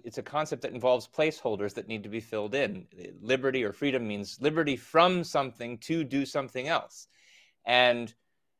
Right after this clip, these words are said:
it, it matters a great deal what the something and the something else are that you plug into those placeholders. Uh, so eh, the values at stake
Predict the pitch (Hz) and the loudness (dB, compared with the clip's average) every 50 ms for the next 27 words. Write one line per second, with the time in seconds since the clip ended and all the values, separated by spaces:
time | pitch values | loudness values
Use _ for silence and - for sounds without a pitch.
0 | _ _ _ _ _ - 139 135 - - - 131 120 - 123 123 131 135 135 135 | _ _ _ _ _ 2 2 2 2 0 -4 -4 -2 2 4 6 6 6 6 4
1 | 117 135 123 110 123 120 127 117 123 123 160 185 170 135 107 95 113 131 - - | 0 -2 -2 0 2 2 2 0 0 2 2 4 4 4 2 2 2 2 0 0
2 | 107 113 120 - - 143 135 135 - - 139 131 127 123 113 113 113 - - 135 | -4 -8 -6 -4 0 0 -2 -2 -2 -4 -4 -4 -4 -4 -6 -8 -8 -6 -6 -8
3 | 127 - 120 117 117 120 120 113 - - 147 151 131 110 110 110 113 98 101 113 | -8 -8 -8 -6 -4 -2 -2 -2 0 2 4 4 4 4 4 0 -2 -4 -8 -12
4 | 107 - - 117 113 113 110 104 101 107 92 98 98 98 - _ - 165 175 170 | -10 -4 -4 -4 -2 -4 -8 -8 -10 -10 -8 -8 -8 -8 -8 _ -6 -6 -6 -6
5 | - - 98 - - - - - _ - _ _ _ _ _ _ _ _ _ _ | -8 -10 -10 -12 -12 -14 -20 -20 _ -20 _ _ _ _ _ _ _ _ _ _
6 | _ _ _ _ _ _ - - - - - - - _ - - - 135 123 117 | _ _ _ _ _ _ -20 -20 -20 -20 -20 -20 -20 _ -14 -8 0 2 4 4
7 | 110 107 104 98 - - _ _ _ - 123 120 92 - - - - - - - | 4 2 0 -4 -8 -14 _ _ _ -10 -8 -8 -8 -8 -12 -16 -20 -20 -20 -20
8 | _ _ - 113 110 120 113 104 98 113 120 131 139 160 165 160 135 123 113 104 | _ _ -12 -6 -4 -2 -2 0 4 8 8 10 10 8 6 4 0 0 0 0
9 | 117 98 - - - - - 113 98 - - - _ - _ | 0 -2 -2 -4 -12 -10 -4 -4 -4 -4 -6 -14 _ -20 _